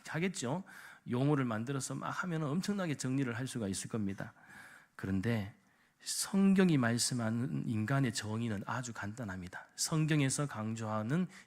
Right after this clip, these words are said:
인간의 정의는 뭐냐? 바로 인간은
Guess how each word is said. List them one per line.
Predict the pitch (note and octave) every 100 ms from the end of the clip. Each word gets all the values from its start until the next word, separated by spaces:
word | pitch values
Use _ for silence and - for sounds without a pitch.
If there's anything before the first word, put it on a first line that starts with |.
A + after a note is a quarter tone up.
| -
인간의 | G#2+ G#2+ A#2+ A#2+
정의는 | A2 A2 G#2+ D3 G3+ G3+ - _ - - _
뭐냐? | - F#2+ G2 A2+ G#2 - _ _ - - _
바로 | - F#2 G#2
인간은 | G2+ G#2 C3 A2 C3+